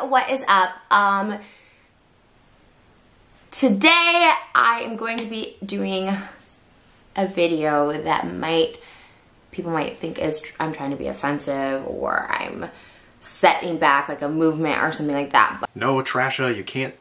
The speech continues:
Speaker 2: set such a movement back per se, but you can shit on the path in which it moves. And I like on how in every video she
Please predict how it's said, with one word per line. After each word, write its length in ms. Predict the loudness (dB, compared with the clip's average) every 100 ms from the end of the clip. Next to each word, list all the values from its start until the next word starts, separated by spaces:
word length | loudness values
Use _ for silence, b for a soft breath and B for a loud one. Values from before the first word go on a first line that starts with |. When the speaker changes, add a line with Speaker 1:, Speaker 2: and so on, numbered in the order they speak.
| _
Speaker 2:
set 260 | -4 -4 -4
such 180 | -6 -8
a 60 |
movement 420 | -4 -4 -4 -8
back 320 | -2 -2 -2 -2
per 160 | -2
se, 380 | -2 -4 -2 -4 B B B -10
but 120 | -8
you 60 | -2
can 160 | -2
shit 240 | 0 2 2
on 80 | 0
the 80 |
path 340 | 0 0 0 -4
in 120 | -6
which 160 | -6 -6
it 100 | -4
moves. 500 | -2 -2 -4 -12 -16 b b b _ _ _ _ _ -4
And 80 | -2
I 60 |
like 200 | 2 2
on 100 | 0
how 140 | 0 0
in 80 | 0
every 220 | -2 -2
video 560 | 0 0 2 2 -2
she 200 | -4 -8